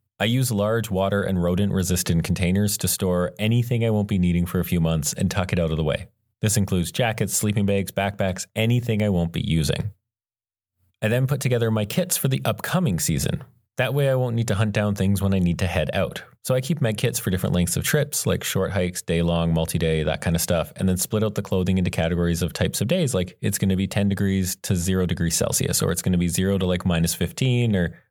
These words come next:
minus fifteen to minus twenty-five, or minus twenty-five and below. All of this is intended for me to be able to just walk out the door without wasting time looking for something, heading to the store to buy it, or forgetting something critical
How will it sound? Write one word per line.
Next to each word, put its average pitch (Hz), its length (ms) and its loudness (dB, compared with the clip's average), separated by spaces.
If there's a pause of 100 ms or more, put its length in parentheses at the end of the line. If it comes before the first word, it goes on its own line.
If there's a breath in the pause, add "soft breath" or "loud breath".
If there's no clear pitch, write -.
minus 87 240 2
fifteen 92 360 0
to 85 60 4
minus 80 220 2
twenty-five, 110 680 0
or 87 80 0
minus 90 300 0
twenty-five 82 440 0
and 80 100 0
below. 67 360 0 (920)
All 117 160 0
of 120 80 -2
this 120 180 0
is 110 140 0
intended 101 360 2
for - 120 -2
me 95 160 4
to 90 80 0
be 90 120 2
able 90 160 0
to 87 100 -4
just 95 260 0
walk 104 360 -2
out 117 160 -2
the 113 80 -2
door 101 380 0
without 104 320 0
wasting 98 400 0
time 90 300 0
looking 90 260 0
for 85 100 -2
something, - 540 -2 (100)
heading 95 280 0
to 101 80 2
the 98 80 0
store 92 340 0
to 82 60 0
buy 76 280 -2
it, 127 220 0
or 98 160 0
forgetting 98 460 0
something 98 260 2
critical 95 800 -2